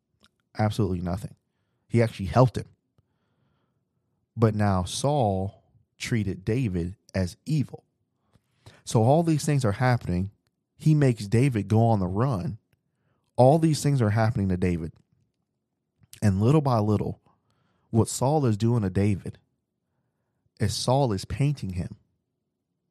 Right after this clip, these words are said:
as the villain. Saul is painting him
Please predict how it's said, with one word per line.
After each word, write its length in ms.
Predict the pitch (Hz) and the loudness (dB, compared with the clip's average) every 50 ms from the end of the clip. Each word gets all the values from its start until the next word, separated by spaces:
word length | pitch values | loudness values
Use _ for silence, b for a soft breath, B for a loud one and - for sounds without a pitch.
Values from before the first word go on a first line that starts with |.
| _ _ | _ _
as 200 | - 107 101 90 | -2 -2 -2 -2
the 80 | 92 90 | -2 -4
villain. 300 | 87 98 95 85 - - _ - _ _ _ _ _ _ _ _ _ _ _ _ _ _ _ _ _ _ _ _ _ _ _ _ | -2 -2 -2 -4 -6 -12 _ -20 _ _ _ _ _ _ _ _ _ _ _ _ _ _ _ _ _ _ _ _ _ _ _ _
Saul 340 | - - - 127 131 139 123 | -10 -2 0 0 2 2 0
is 120 | 104 98 - | 0 -2 -2
painting 460 | - - 139 151 156 - - 107 95 | -4 -4 -2 -2 -2 -2 -2 -4 -2
him 300 | - 98 85 85 95 | -4 -6 -6 -6 -8